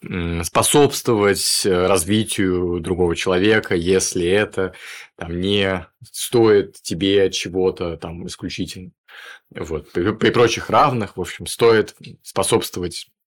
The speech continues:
ч-, э, какому-то развитию других людей. А, тут кажется, что наличие их другой, э, природы, э, н-, ничего не меняет. Так? А вот в случае с негативным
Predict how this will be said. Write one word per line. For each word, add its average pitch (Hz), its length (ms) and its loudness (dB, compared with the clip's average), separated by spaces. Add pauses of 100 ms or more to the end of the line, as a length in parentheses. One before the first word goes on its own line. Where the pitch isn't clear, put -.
(180)
ч-, - 220 -10
э, - 280 -10 (840)
какому-то - 360 -10
развитию 104 380 0
других 98 260 -4
людей. 80 200 -12 (480)
А, - 360 2
тут 190 320 2 (280)
кажется, 139 380 2
что 117 560 2
наличие 104 720 2 (220)
их 90 400 -10
другой, 101 640 2
э, 87 280 -6
природы, 143 580 2 (300)
э, 92 300 -4
н-, 95 500 -4
ничего 127 360 2
не 131 100 2
меняет. 95 380 -4 (800)
Так? - 300 -6 (460)
А 107 100 2
вот 107 160 2
в - 80 -2
случае 139 800 4
с - 120 -2
негативным 117 920 2